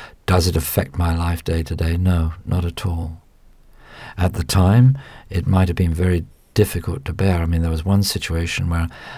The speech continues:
I, I needed to forgive a brother continuously, literally every day for a year.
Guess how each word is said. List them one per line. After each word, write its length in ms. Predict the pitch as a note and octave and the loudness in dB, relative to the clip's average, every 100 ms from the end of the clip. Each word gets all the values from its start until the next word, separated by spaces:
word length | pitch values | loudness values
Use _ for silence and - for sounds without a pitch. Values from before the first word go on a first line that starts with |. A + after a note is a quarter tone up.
| - | -16
I, 320 | - F2 F2 F2 - - | -4 -2 -2 -4 -10 -4
I 180 | F2+ F2+ | 0 2
needed 560 | F2 F#2 G2+ G2+ D#2+ | 4 6 6 4 0
to 100 | - | -2
forgive 540 | D#2 E2 - G#2 G2 - | -6 -6 0 0 0 -4
a 60 | |
brother 460 | D#2+ F2+ E2 E2+ E2 - - - - | -4 -2 -2 -2 -6 -8 -20 -20 -16
continuously, 960 | - F2+ E2 G#2+ A2 F#2 D#2 - D2 D2+ - | -4 -2 0 4 4 4 2 -2 -4 -6 -2
literally 540 | F#2+ G#2 - D#2+ D#2 - | 2 2 0 -2 -2 0
every 320 | G#2+ F#2+ F#2 | 0 2 0
day 440 | D#2+ F2+ E2 D2 C#2+ | 0 0 0 -2 -4
for 260 | - F#2 | -4 -2
a 60 | E2+ | 0
year. 560 | E2 E2+ G2 E2+ C#2+ | 0 2 4 2 -2